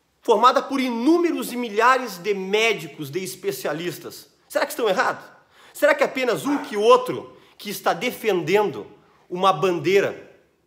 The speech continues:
do óleo de coco, eles estão certos? Não esqueça que todas essas sociedades estão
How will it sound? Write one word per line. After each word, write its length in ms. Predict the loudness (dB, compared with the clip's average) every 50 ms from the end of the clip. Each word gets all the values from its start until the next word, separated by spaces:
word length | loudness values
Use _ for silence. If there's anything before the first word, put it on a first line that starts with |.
| _ _ _ _ _
do 200 | -12 -8 -2 2
óleo 200 | 2 2 2 2
de 100 | -2 -8
coco, 480 | -8 -4 -4 -4 -4 -6 -8 -18 -20 _ _ _ _ _ _ _ _ _ _ _ _ _ _
eles 200 | -8 -8 -6 -6
estão 240 | -6 -6 -6 -6 -6
certos? 500 | -6 -4 -4 -4 -4 -6 -12 -20 -20 _ _ _ _ _ _ _ _ _ _ _ _ _ _ _
Não 240 | _ -2 0 0 0
esqueça 560 | 0 -2 -4 -2 -2 -2 -2 -2 -6 -8 -10 -10 -14 -20 _ _ _ _ _
que 100 | -18 -18
todas 600 | -18 -18 _ _ 0 2 2 2 2 2 0 0
essas 240 | 0 -2 -2 -4 -8
sociedades 580 | -8 -8 -6 -6 -6 -4 -2 -2 -2 -2 -2
estão 380 | -6 -6 -4 -2 -2 -2 -2 -6